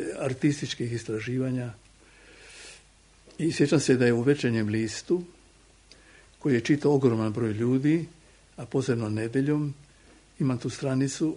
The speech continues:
<clears throat> gdje je drugi broj, dakle Kniferov, njegov meander, bio reproduciran na cijeloj stranici sa pogrdnim riječima jedne ludosti,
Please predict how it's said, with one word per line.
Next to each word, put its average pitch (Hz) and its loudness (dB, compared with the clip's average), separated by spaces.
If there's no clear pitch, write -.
<clears throat> 143 4
gdje 131 2
je 117 -2
drugi 139 0
broj, 117 2
dakle 117 -6
Kniferov, 131 0
njegov 123 -4
meander, 135 -4
bio 135 2
reproduciran 131 2
na 117 -2
cijeloj 123 0
stranici 147 -4
sa 127 -10
pogrdnim 139 4
riječima 123 2
jedne 120 0
ludosti, 139 2